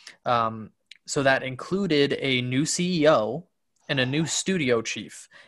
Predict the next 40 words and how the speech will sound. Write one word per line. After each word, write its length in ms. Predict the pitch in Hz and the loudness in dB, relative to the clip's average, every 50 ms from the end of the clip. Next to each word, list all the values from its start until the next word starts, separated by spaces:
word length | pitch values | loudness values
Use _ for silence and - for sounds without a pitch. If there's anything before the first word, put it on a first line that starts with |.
| _ - | _ -6
and 180 | 135 127 123 | -4 -4 -4
sources 500 | 123 - 147 156 156 - - 151 143 135 | -2 0 2 2 2 2 0 -2 -2 -2
with 160 | 131 135 127 131 | -4 -6 -6 -4
an 60 | 123 | -4
understanding 560 | 123 123 123 120 113 - - 120 117 117 113 | -2 -2 -4 -4 -6 -6 -6 -6 -6 -6 -6
of 80 | 117 107 | -6 -6
how 140 | - 117 110 | -4 -4 -4
the 80 | 110 | -6
company 420 | 107 - 117 110 - 117 113 117 120 | -6 -6 -8 -8 -8 -10 -10 -6 -4
operates 520 | 147 180 - - 208 202 208 208 214 - - - - - | -2 -2 -2 -2 -2 -2 -2 -2 -6 -8 -14 -16 -18 -8
say 180 | - - 139 | -4 -2 0
that 140 | 127 127 123 | 2 0 0
one 140 | 127 127 120 | 0 -2 -4
of 80 | 120 117 | -2 -2
the 80 | 120 | -4
most 320 | 117 117 117 113 - - - | -4 -4 -6 -8 -10 -10 -10
pronounced 440 | - 135 165 226 277 269 - - | -4 -2 0 0 0 -2 -4 -8
changes 540 | - - 147 135 131 123 - 123 123 123 - | -6 -4 -4 -4 -4 -4 -4 -4 -4 -2 -2
since 400 | - - 139 156 185 196 - - | 0 0 2 2 0 0 -2 0
that 320 | - 131 127 127 117 98 123 | 0 0 0 0 0 -2 -2
merger 720 | 123 151 190 208 180 - - 110 101 104 127 165 170 - _ - - - - - _ _ - | 0 2 4 4 2 2 -2 -4 -2 -2 -2 -2 -2 -6 _ -20 -20 -20 -20 -20 _ _ 0
has 140 | 135 127 123 | 0 0 2
been 380 | - 139 131 131 127 123 123 - - _ _ _ _ | 0 0 0 0 0 -4 -6 -8 -12 _ _ _ _
the 180 | - 127 110 - - | 0 2 2 2 4
overall 640 | 139 151 160 156 156 165 160 151 143 139 139 135 123 | 6 6 6 8 8 8 8 8 10 8 8 6 6
lack 300 | 117 117 120 127 127 - | 2 0 0 0 -2 -2
of 120 | 147 131 - | -4 -6 -4
tolerance 560 | - - 127 120 117 117 117 117 117 120 - | -2 0 2 2 2 0 -2 -4 -4 -6 -8
for 200 | - - 123 110 | -10 -8 -8 -8
the 80 | - | -6
kind 240 | - - 120 113 113 | -6 -6 -6 -6 -6
of 80 | 113 - | -6 -4
controversy 800 | - 214 247 214 - 175 151 143 139 131 - 139 127 123 123 120 - - - - - _ | -2 -2 -2 -2 -2 0 0 2 0 0 0 -2 -2 -2 -4 -6 -8 -14 -20 -20 -8 _
that 380 | - 120 120 117 113 104 - _ _ _ _ _ _ _ _ _ _ _ _ _ _ _ | 0 2 2 2 0 -2 -4 _ _ _ _ _ _ _ _ _ _ _ _ _ _ _
came 560 | - - 143 139 135 135 131 127 127 120 110 | -6 0 2 2 2 2 2 0 -2 -4 -4
with 400 | 113 113 110 110 110 - - - _ _ | -2 -2 0 -2 -4 -6 -12 -20 _ _
talent 500 | - - 127 123 117 117 117 117 113 - | -4 -2 0 0 0 0 -2 -4 -4 -6
like 220 | 117 113 107 104 - | -6 -8 -8 -8 -8
Johnny 280 | - 110 98 101 104 | -8 -8 -8 -10 0
Depp. 260 | 104 139 156 143 - | 4 4 4 4 2